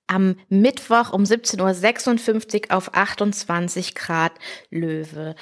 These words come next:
statt. Interessant ist, dass es, ähm, dass dieser Vollmond ziemlich genau um die Zeit des Sonnenuntergangs stattfindet. Das heißt, es ist einer der Tage, an denen du relativ parallel die Sonne untergehen und den Mond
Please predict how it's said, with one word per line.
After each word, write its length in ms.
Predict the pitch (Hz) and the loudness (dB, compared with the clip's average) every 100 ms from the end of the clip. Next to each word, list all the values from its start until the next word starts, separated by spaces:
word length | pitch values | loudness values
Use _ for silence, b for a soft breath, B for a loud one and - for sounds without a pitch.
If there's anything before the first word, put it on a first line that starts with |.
| B B | B B
statt. 560 | - - 175 156 - B B B - | -4 0 2 0 -4 B B B 2
Interessant 580 | 277 320 - 269 285 | 4 2 2 2 2
ist, 260 | 262 277 - B - | 0 -2 -4 B -2
dass 200 | 226 240 | 0 2
es, 180 | 240 - | 0 0
ähm, 360 | 214 208 214 - _ _ | 0 2 -2 -4 _ _
dass 160 | 208 208 | -2 0
dieser 200 | 220 202 | 0 0
Vollmond 480 | - 277 330 277 | 2 2 4 0
ziemlich 300 | 302 302 285 | 0 0 0
genau 300 | - 220 214 240 | 0 4 4 4
um 140 | 233 | 2
die 160 | 220 214 | 0 -4
Zeit 400 | 226 214 240 220 | 0 0 2 0
des 180 | 202 | -2
Sonnenuntergangs 1000 | 202 214 262 - 247 277 247 208 202 196 | 0 2 2 2 0 2 0 0 -2 -4
stattfindet. 640 | - 240 - - 208 208 214 | -2 -2 -4 -6 -4 -2 -4
Das 160 | 196 | 0
heißt, 180 | 233 247 | 0 0
es 60 | 233 | -4
ist 260 | 220 - | -10 -4
einer 420 | 190 226 254 247 247 B B | 0 2 4 2 0 B B
der 400 | 175 185 233 311 | -10 0 2 2
Tage, 480 | 311 254 233 240 233 | 0 2 2 4 0
an 160 | 214 220 | -2 -4
denen 400 | 220 247 262 233 | -2 0 -2 -2
du 400 | 233 226 240 240 B B _ | -2 0 0 0 B B _
relativ 680 | 196 208 277 294 285 269 - | -2 2 4 2 0 -8 -8
parallel 720 | 247 226 208 196 202 226 226 B - | -6 -2 0 2 4 4 2 B -6
die 100 | 220 | -2
Sonne 380 | 196 202 202 190 | 2 2 2 2
untergehen 760 | 226 302 311 294 277 247 240 | 2 0 2 2 2 2 2
und 140 | 220 220 | 2 0
den 100 | 202 | 0
Mond 260 | 202 208 | 0 -4